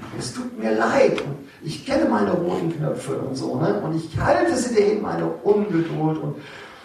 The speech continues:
meine Erwartung, vielleicht musst du einfach mal deine Erwartung an, an Weihnachten opfern und, und ihm hinlegen, sagen, „Herr, und, und wenn mein, meine Besinnlichkeit gestört wird, gehe ich nicht auf die Palme.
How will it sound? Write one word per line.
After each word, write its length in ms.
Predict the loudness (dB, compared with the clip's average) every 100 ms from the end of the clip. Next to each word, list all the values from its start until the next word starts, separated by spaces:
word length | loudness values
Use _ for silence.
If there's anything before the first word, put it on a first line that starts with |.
| -18 -2
meine 320 | 4 6 6
Erwartung, 600 | 6 6 6 4 4 2 0
vielleicht 260 | 2 2 6
musst 160 | 4
du 40 | 4
einfach 160 | 2
mal 140 | 4 6
deine 160 | 6
Erwartung 360 | 4 2 2 4
an, 160 | 4
an 160 | 6 4
Weihnachten 360 | 4 2 0 -2
opfern 320 | -6 -8 -8 -4
und, 140 | -4
und 80 | -4
ihm 120 | -4
hinlegen, 300 | -2 -2 -2
sagen, 220 | -6 -8
„Herr, 160 | -4 -4
und, 200 | -4 -6
und 160 | -4 2
wenn 160 | 4
mein, 240 | 4 2 0 -10 -8 -4
meine 240 | 2 2 4
Besinnlichkeit 560 | 2 4 2 2 0
gestört 420 | 0 0 2 2 2
wird, 280 | 2 0 -2 -12 -20 _ _ -2
gehe 100 | 2
ich 100 | 2
nicht 140 | 2
auf 100 | 2
die 60 | 0
Palme. 540 | -2 0 2 0 -4